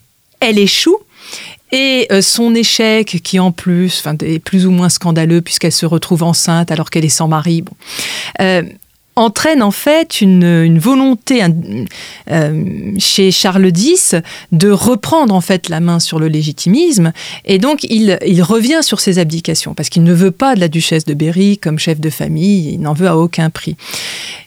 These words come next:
Et donc, ce qui fait que, euh, bah,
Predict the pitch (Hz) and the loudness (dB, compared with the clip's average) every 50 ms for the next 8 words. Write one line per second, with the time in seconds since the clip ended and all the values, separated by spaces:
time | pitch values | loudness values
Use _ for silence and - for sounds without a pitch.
0 | _ _ - - 196 240 254 208 - 202 185 - - - 226 208 - 233 226 220 | _ _ -4 -2 0 0 0 -2 -2 -2 -2 -2 -2 -2 -2 -2 -2 -4 -4 -2
1 | - 320 339 359 339 - - 254 254 262 254 233 - 175 180 175 175 170 170 160 | 0 0 2 2 2 2 0 0 2 2 2 0 0 0 2 2 2 2 2 2
2 | 160 190 190 185 | 2 0 0 0